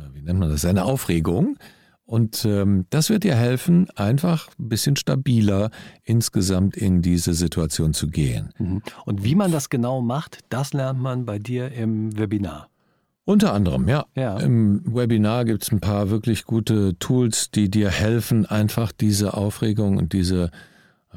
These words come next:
Speaker 1: äh, diese unnötige Nervosität so zu regulieren und so zu kanalisieren,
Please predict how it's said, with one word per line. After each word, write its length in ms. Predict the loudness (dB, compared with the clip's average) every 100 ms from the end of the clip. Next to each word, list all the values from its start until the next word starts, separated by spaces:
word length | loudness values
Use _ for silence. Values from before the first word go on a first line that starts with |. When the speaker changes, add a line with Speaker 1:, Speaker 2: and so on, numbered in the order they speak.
| -8 -4
Speaker 1:
äh, 120 | -2
diese 500 | -2 0 0 0 -2 -6 -20 _ 0
unnötige 1040 | 4 4 4 2 2 0 2 0 0 -4 _
Nervosität 1200 | -4 0 0 0 0 0 -2 -2 0 -2 -4 -10 -12 -20 -20 _ _ -20
so 360 | -6 0 0
zu 280 | 0 0 0
regulieren 760 | 0 0 2 2 2 2 2 0
und 240 | 0 0
so 200 | 2 0
zu 180 | 0 -4
kanalisieren, 960 | -2 2 2 4 2 2 2 2 2